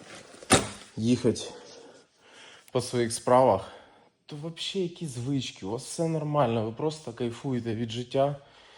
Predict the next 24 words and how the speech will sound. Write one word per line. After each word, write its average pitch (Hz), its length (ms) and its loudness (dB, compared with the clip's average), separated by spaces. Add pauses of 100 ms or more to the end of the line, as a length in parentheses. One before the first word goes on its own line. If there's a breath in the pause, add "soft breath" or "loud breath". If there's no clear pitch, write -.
(220 loud breath)
і 113 100 -4
думаєте: 113 440 2
«Так, 101 320 2
ага, 107 400 -4 (580 loud breath)
я 131 140 0
собі 117 260 -6
можу 113 340 0
сьогодні 113 340 -2
дозволити 98 580 -2
це», 85 320 -6 (140)
а 104 80 -8
не 101 100 -4
думати 107 400 0 (640 loud breath)
про 110 100 -10
те, 113 140 0
що, 113 160 -6
блін, 113 300 0
що 131 180 -2
мені 120 280 2
робити, 104 420 0
щоб - 200 -8
покращити 110 540 0
своє 98 220 -6
життя. 113 500 -2